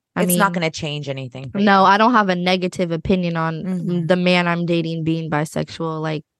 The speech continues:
Speaker 1: some, some women probably do. Most
Speaker 2: Mm-hmm.
Speaker 1: women do, actually.
Speaker 2: I used to.
Speaker 1: Would have a negative opinion
Speaker 2: Right?
Speaker 1: on, yeah, if the man they're messing with is bisexual or, or likes fucking men, they think that's extra gay in a derogatory way.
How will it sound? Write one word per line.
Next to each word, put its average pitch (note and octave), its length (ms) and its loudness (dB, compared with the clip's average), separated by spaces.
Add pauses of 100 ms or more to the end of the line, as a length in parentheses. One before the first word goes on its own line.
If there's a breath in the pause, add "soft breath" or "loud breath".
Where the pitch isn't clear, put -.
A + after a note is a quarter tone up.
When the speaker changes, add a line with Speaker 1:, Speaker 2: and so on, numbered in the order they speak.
(220)
Speaker 1:
some, F3 360 -4
some G3+ 200 -2
women D#3+ 220 -6
probably - 280 -4
do. - 260 -10 (100)
Most G#3+ 380 2
Speaker 2:
Mm-hmm. B3+ 80 0
Speaker 1:
women A3+ 240 0
do, G3 160 0
actually. D3+ 520 -4
Speaker 2:
I B3 100 2
used A#3 400 0
to. D#3+ 280 -4 (100)
Speaker 1:
Would G#3 140 -2
have G3+ 160 0
a F#3 80 0
negative F#3 420 0
opinion F#3 420 0
Speaker 2:
Right? F3 60 0 (100)
Speaker 1:
on, D#3 60 -8
yeah, F#3 280 4
if F3+ 100 -2
the F#3+ 100 0
man F3+ 300 0
they're F3 160 -2
messing F3 380 -4
with F3 200 -6
is E3+ 280 0
bisexual F3+ 760 0
or, F3 240 2
or F3+ 160 4
likes E3+ 300 2
fucking F3 340 -2
men, F#3 320 -4
they F#3 140 -4
think F#3 180 -8
that's F3 300 -4
extra D#3 480 -6
gay D#3+ 420 -2 (140)
in F#3 160 2
a F3+ 80 4
derogatory F3 640 0
way. D#3 240 -4